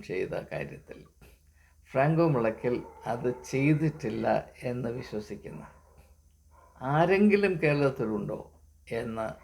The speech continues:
സംശയമാണ്. ഞാൻ അനേകം, അനേകം, അനേകം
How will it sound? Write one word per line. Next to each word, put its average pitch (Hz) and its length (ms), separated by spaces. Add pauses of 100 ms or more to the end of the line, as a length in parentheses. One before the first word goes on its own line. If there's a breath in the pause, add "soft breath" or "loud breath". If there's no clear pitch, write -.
(160)
സംശയമാണ്. - 560 (1200)
ഞാൻ 143 180 (180)
അനേകം, 143 440 (140)
അനേകം, 120 420 (100)
അനേകം 107 320